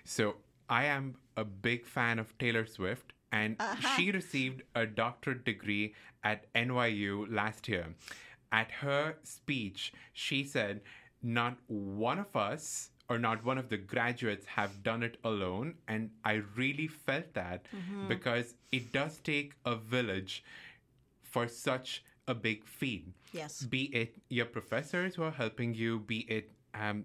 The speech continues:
Speaker 1: your partners, be it your friends, your colleagues who are supporting you with emotional,
Speaker 2: Yep.
Speaker 1: um, encouragement and reinforcement. Not one of us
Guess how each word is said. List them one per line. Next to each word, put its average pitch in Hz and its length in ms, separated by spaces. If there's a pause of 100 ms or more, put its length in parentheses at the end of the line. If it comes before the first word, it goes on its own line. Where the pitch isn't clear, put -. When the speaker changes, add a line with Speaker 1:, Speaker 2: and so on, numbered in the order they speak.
Speaker 1:
your 104 180
partners, 117 640
be 107 140
it - 60
your 95 100
friends, 127 640 (300)
your 123 120
colleagues 151 580
who 127 80
are 117 80
supporting 120 540
you 110 280
with 107 280 (120)
emotional, 117 800 (200)
Speaker 2:
Yep. 170 220
Speaker 1:
um, 113 240 (580)
encouragement 120 840
and 117 200
reinforcement. 110 760 (400)
Not 131 540
one 127 220
of 120 160
us 98 280